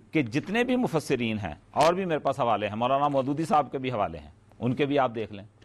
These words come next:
उनकी भी यहाँ पड़ी हुई है, तफहीमुल कुरान मेरे पास पड़ा है। इन सारों ने तवफ़ा के माने मौत के किए हैं, सिवाय उन दो जगहों के, बल्कि एक जगह के, जहाँ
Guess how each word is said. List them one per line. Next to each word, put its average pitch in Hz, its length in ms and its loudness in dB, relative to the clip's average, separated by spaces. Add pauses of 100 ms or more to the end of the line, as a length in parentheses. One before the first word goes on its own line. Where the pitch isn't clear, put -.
(140)
उनकी 107 220 -2
भी 117 140 2
यहाँ 117 140 2
पड़ी 107 200 0
हुई 104 140 2
है, 104 120 0
तफहीमुल 95 360 -2
कुरान 98 240 2
मेरे 92 120 0
पास 92 140 -2
पड़ा 82 160 0
है। 82 80 -4 (800)
इन 185 140 2
सारों 165 520 2
ने 220 160 -2
तवफ़ा 139 420 -2
के 135 100 -6
माने 123 220 -4
मौत 95 280 -6
के 98 60 -12
किए 85 160 -16
हैं, 78 120 -18 (480)
सिवाय 151 680 4
उन 175 280 -4
दो 143 180 4
जगहों 110 280 -2
के, 113 240 -8 (400)
बल्कि 143 420 -2
एक 185 220 6
जगह 107 280 -4
के, - 160 -20 (640)
जहाँ 147 760 2